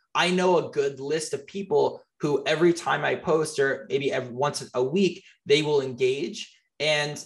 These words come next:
that makes them visible. And then if they ever need something after a couple weeks of engaging and supporting me, it's not just commenting, it's supporting what I am trying to do and build a community through my content. I'm more inclined to help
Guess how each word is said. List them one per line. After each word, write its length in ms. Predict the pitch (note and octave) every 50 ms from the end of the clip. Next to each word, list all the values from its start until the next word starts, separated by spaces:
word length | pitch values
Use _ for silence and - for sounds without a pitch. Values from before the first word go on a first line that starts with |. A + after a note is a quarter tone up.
| - -
that 560 | A#2+ A#2+ B2 C3 C3 D#3 F3+ - - - - - -
makes 360 | A#2 B2+ D3 E3 E3 - -
them 200 | E3 D3+ C3 A#2
visible. 640 | C3 E3 F3 E3 D#3+ A2+ A#2 A2+ A2+ C3 - - - _ _ -
And 100 | C3+ D#3
then 80 | D#3+ E3
if 140 | D#3+ D#3+ -
they 180 | E3 F#3+ F#3+
ever 380 | - G#3 G3+ G3+ F3 D3 C#3 B2
need 220 | D3 F3 F#3 -
something 400 | - D3 C#3 C3+ - C3+ C3 C3
after 260 | C3+ C3 - - C#3
a 80 | C3 -
couple 300 | - D3 - D#3+ D#3 D3
weeks 240 | D3+ D3+ D3 - -
of 80 | C3+
engaging 500 | C3+ B2+ A#2 B2 C3 D3 D3 C3+ C#3+ C3+
and 100 | C3 B2+
supporting 880 | - - B2+ - - - - - - G3 G#3 G3+ G3 F3+ D#3 C3+ B2+ C3
me, 180 | C#3+ C#3 B2 A2+
it's 140 | - -
not 200 | - F3 A3 A#3+
just 200 | - - - -
commenting, 640 | - - C#3 D#3+ E3 D#3 C3 A#2+ - - - - - _ _ _ _ _ _ -
it's 160 | G#3+ - -
supporting 800 | - - E3 C#3+ - - - - - G#3 A3 A3 G3+ F3 D3
what 180 | C3+ C3+ - -
I 120 | C3+ D3+
am 180 | E3 E3+ E3+ E3+
trying 340 | - - C#3 C#3 C#3+ C#3 C#3
to 120 | - C#3 C#3
do 180 | C#3 D3 C#3+
and 140 | B2 A#2 -
build 220 | B2 C3 C3 B2
a 40 | B2+
community 560 | A#2 - B2 B2+ C3+ C3 B2 A#2 A#2 A2+ A2+ - -
through 120 | A#2 A2
my 160 | A2 G#2 G#2 G#2
content. 640 | - - C#3 F#3+ G3 F#3 - C#3+ C3 B2+ G#2+ - - - - - - _ _ _
I'm 260 | - D#3 F3+ F#3 F3 D3
more 260 | D3 D#3+ F3 F3 E3+
inclined 440 | D3+ - - - D3 D#3 D#3 D#3 -
to 80 | A#2+
help 340 | - D3 D3 C#3+ - -